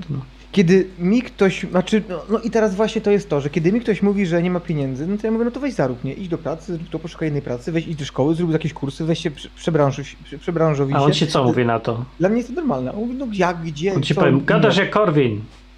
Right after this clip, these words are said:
Speaker 2: No, no, ale, no tak jest, nie? I teraz my tego, my uważamy, my byśmy, my kumaci, że tak powiem, byśmy wiedzieli, co tam zrobić, a oni tam żyją w tym i im to pasuje i nie chcą tego i, i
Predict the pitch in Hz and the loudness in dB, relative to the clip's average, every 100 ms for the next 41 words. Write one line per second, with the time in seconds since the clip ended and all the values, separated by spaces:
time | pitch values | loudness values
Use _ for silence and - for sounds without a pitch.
0 | - - 226 190 185 254 - 262 302 330 | -20 -20 -12 -6 -2 -2 0 -2 0 2
1 | 349 339 349 359 453 339 320 196 208 240 | 2 -2 -4 -2 2 4 2 2 0 -2
2 | 208 185 233 226 - - 185 226 285 285 | -8 -2 0 0 -4 -4 4 4 4 2
3 | 226 254 240 - - - - - 220 262 | 4 4 4 -4 -20 -20 -10 0 0 2
4 | 226 220 220 220 - 185 214 226 - 214 | 2 2 4 2 2 2 2 2 2 2
5 | 202 - 180 214 - 185 175 175 143 139 | 0 0 0 2 2 2 2 -2 -4 -4
6 | 131 151 160 156 151 175 160 160 180 - | -2 0 0 0 -2 -2 0 0 -2 -2
7 | 160 143 127 123 220 - - 359 339 330 | -2 -2 -2 -4 -6 -6 -6 -4 -6 -8
8 | 302 180 196 - - 190 196 202 202 208 | -4 -2 -2 -4 -6 -6 -6 -8 -6 -4
9 | 208 190 170 - 131 165 170 147 - - | -6 -6 -8 -8 -6 -4 -2 -2 -4 -8
10 | 143 147 147 165 - - - - - - | -6 -6 -4 -4 -6 -20 -20 -20 -20 -12
11 | 156 156 160 | -10 -10 -10